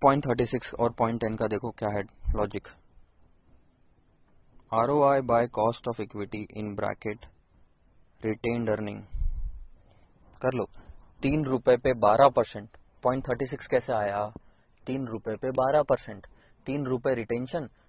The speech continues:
आरओआई बारह परसेंट, पॉइंट थर्टी सिक्स divided by केई, यानी point ten,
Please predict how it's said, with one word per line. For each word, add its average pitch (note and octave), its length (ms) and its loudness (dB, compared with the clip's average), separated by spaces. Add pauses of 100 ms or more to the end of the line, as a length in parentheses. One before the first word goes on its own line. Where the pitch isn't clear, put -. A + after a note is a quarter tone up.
(100)
आरओआई A#2 340 4
बारह A2 300 4
परसेंट, A#2+ 340 -4
पॉइंट B2+ 260 -2
थर्टी C#3+ 200 -2
सिक्स D3 300 -8
divided G#2+ 420 -4
by B2+ 160 -6
केई, D#3+ 240 -4 (180)
यानी A2 180 -8
point C#3 280 -8
ten, B2+ 160 -4